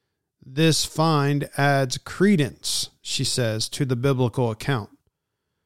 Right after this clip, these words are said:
Um, further study by Brian Wood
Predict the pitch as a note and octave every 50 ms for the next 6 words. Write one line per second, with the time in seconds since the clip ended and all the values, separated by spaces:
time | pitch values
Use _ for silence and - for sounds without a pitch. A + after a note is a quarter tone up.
0 | _ _ _ _ _ _ _ _ - B2 B2 B2+ C3+ A#2+ A2+ - A2+ D#3 D#3 E3
1 | _ _ - - - - E3 F#3 G3 F#3 E3 D3 B2+ - - - D3 C3+ B2+ B2+
2 | C#3 D3+ D#3+ C#3 - _ _ _ C3+ B2 C3+ C3 C3 C3 B2+ B2+ B2+ C3+ - -
3 | _ C3 B2+ C3+ C3+ C#3+ D#3 D#3+ D#3 D3+ C#3+ C#3 C3 C3 B2+ C#3 D#3 D3+ C3+ B2
4 | B2 D3 D3+